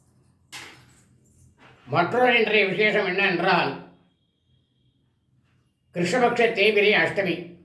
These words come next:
இந்த தேய்பிரை அஷ்டமி திதியில நமது அருகாமையில் உள்ள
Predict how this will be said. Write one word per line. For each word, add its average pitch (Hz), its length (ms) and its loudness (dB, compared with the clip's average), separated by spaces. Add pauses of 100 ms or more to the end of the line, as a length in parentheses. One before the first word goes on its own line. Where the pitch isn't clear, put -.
(1600)
இந்த 165 180 0
தேய்பிரை 240 500 4
அஷ்டமி 214 380 0
திதியில 175 400 -6 (1300)
நமது 180 240 0
அருகாமையில் 220 640 4
உள்ள 202 160 0